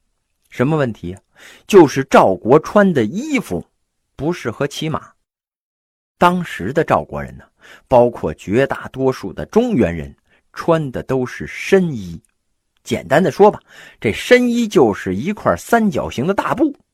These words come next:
哎，把它披在身后。这个三角的顶点与脖子等高，左右两个下角与人的脚踝等低。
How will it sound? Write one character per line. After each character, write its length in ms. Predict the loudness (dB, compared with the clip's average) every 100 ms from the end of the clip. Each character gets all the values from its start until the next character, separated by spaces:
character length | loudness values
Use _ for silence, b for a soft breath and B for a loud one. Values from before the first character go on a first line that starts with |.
| _ _ -4
哎， 180 | -4 b b
把 120 | -6 -6
它 160 | -8 -8
披 280 | -10 -8 -6
在 140 | -4
身 280 | -4 -4 -6
后。 240 | -4 -6 -8 _ B B B
这 120 | -2
个 80 | 0
三 380 | 0 0 0 0
角 220 | -2 -4
的 80 | -8
顶 380 | -4 -2 0 -2
点 220 | -2 -4
与 160 | -6 -10
脖 400 | -10 -4 0 0
子 120 | -2
等 200 | -8 -4
高， 240 | 4 4 4 _ _ b b b
左 360 | -4 0 2 4
右 200 | 6 6
两 240 | 2 -2
个 120 | -10
下 300 | -6 -6 -6
角 300 | -8 -10 -12 b b
与 180 | -2 0
人 300 | 2 0 -2
的 100 | -4 -6
脚 400 | -6 -6 -6 -8 0
踝 220 | 0 0
等 220 | -4 -10
低。 260 | -8 -6 -8